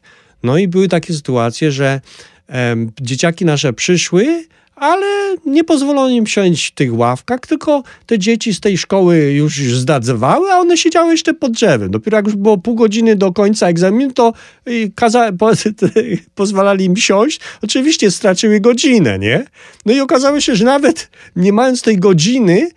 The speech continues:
potrafiły lepiej napisać te egzaminy niż te, te, te dzieci. Czyli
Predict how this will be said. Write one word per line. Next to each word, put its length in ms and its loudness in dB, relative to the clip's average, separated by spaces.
potrafiły 480 0
lepiej 320 2
napisać 440 -2
te 100 0
egzaminy 560 2
niż 300 2
te, 140 -4
te, 280 -4
te 160 -4
dzieci. 340 -6
Czyli 300 0